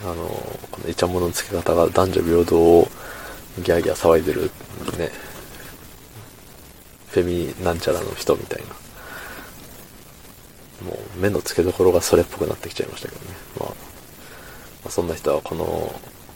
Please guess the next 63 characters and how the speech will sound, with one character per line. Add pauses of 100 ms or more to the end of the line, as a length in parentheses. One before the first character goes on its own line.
配
信
聞
い
て
ま
せ
ん
か
ら (140)
大
丈
夫
で
し
ょ
う (1000)
け
ど。
う
ん。 (1000)
そ
う
で、
新
春
っ
て
い
う
言 (140)
葉
を (260)
言
っ
た
か
ら
に
は
ね、
や
っ (100)
ぱ、
「新
春
シ
ャ
ン
シ
ョ
ン
シ
ョ
ー」
っ
て
言
い
た
い
よ
ね。